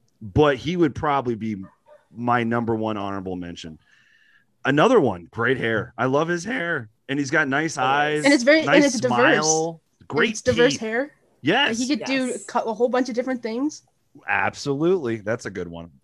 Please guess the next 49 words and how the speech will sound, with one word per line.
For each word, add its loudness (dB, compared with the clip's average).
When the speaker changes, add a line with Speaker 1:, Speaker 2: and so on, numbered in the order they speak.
Speaker 1:
I, 0
O 4
B 4
J 0
is -8
sexy. -20
There's -2
no -10
doubt. -20
He -2
is 0
a -12
sexy, -16
Speaker 2:
Absolutely. -10
Speaker 1:
sexy, -18
he -6
is 0
a -8
sexy -12
bitch. -16
There's -10
no -12
doubt. -18
All 2
right. 4
My 2
number 2
four 2
is -4
my -6
only -6
current, -2
uh, -4
num-, -4
my -2
number 0
four 0
is -2
the -6
only -2
one -2
on -4
my -4
list -6
that's -18
a -20
current -6
Browns -12
player. -16